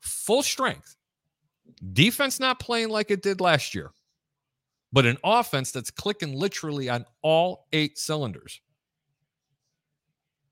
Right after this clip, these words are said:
not be a bigger favorite than seven and a half points on the road? You smell that?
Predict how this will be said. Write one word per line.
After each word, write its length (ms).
not 320
be 180
a 40
bigger 340
favorite 440
than 140
seven 420
and 120
a 60
half 280
points 340
on 120
the 80
road? 280
You 80
smell 300
that? 220